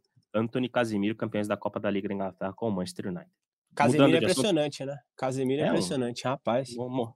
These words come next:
Speaker 1: monstruoso.
Speaker 2: O maior da geração dele. É, só pra fechar esse assunto, se a gente pegar o Palmeiras, é, do outro lado, tenho convicção que,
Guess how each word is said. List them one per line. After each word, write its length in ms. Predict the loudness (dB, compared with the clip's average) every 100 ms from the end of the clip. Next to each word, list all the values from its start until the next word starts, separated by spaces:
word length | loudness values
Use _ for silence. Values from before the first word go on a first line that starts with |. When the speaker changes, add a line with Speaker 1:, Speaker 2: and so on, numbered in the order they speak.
| -2
Speaker 1:
monstruoso. 600 | 0 2 2 2 0 -6 _ _ _ _ -2
Speaker 2:
O 80 | 4
maior 340 | 8 10 8
da 140 | 8 2
geração 420 | 2 0 0 0
dele. 220 | 2 0 -2 -12 -12 2
É, 680 | 6 8 6 6 6 4 4
só 220 | 8 8
pra 100 | 8
fechar 260 | 2 4 4
esse 100 | 4
assunto, 380 | -2 -4 -2 -2
se 80 |
a 20 | 0
gente 180 | 0
pegar 200 | 2 4
o 40 | 6
Palmeiras, 680 | 6 4 2 0 -4 -12 -12
é, 200 | -10 -4
do 120 | 4
outro 240 | 4 4 6
lado, 340 | 8 8 6 -10 _ _
tenho 140 | 0
convicção 580 | 4 4 2 0 2 2
que, 280 | 2 -4